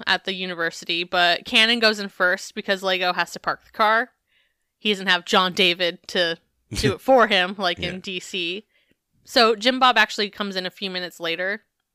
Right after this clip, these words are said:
Speaker 1: Like, he's coming up the stairs, and he's holding, like, a stack of their books. And he's, so he walks into the, the classroom, and he's like, "Well, I'll tell you what.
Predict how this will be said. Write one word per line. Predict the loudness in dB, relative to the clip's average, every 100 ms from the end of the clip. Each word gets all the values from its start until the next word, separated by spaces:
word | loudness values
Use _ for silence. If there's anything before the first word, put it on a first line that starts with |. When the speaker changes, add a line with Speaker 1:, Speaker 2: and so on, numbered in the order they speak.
| _ -16
Speaker 1:
Like, | -16
he's | -10
coming | -6 -6
up | -8
the |
stairs, | -6 -2 0 -2 -4 -10 _ _ _ _ _ _ _ _ _ _ -10
and | -6
he's | -6
holding, | -4 -4 -4 -4
like, | -6
a | -6
stack | -4 -2 -2
of | -2
their | -6 -6
books. | -6 -8 -12 -20 _ _ -20 -18 -4
And | 2
he's, | 2 0 -6 0
so | 2
he | 4
walks | 4 2 0
into | -6 -2
the, | 0 2 2 2
the | -2
classroom, | 0 0 0 -8 -8
and | -8
he's | -6 -4
like, | -4
"Well, | 2 4
I'll | 4
tell | 4 2
you | 2
what. | 2 2 0